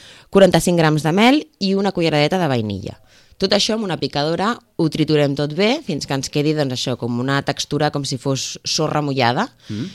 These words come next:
Speaker 1: I això ho posarem en un motlle que tenim, doncs, divuit centímetres de diàmetre, que es pugui desmotllar, que és molt més senzill després per muntar el pastís.
Speaker 2: Ahà.
Speaker 1: Això ho posem en el motlle, apretem molt bé amb una cullera o amb el cul del got, anem pressionant bé perquè agafi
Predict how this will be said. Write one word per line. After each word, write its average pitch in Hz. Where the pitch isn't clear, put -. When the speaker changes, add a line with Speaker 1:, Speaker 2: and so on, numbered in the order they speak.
Speaker 1:
I 185
això 190
ho 190
posarem 190
en 190
un 156
motlle 180
que 175
tenim, 143
doncs, 131
divuit 139
centímetres 131
de 131
diàmetre, 220
que 156
es 131
pugui 160
desmotllar, 135
que 131
és 120
molt 123
més 123
senzill 123
després 127
per -
muntar 120
el 107
pastís. 101
Speaker 2:
Ahà. 147
Speaker 1:
Això 147
ho -
posem 135
en 120
el 127
motlle, 226
apretem 147
molt 147
bé 139
amb 127
una 117
cullera 202
o 143
amb 120
el 107
cul 151
del 117
got, 185
anem 151
pressionant 135
bé 131
perquè 120
agafi 131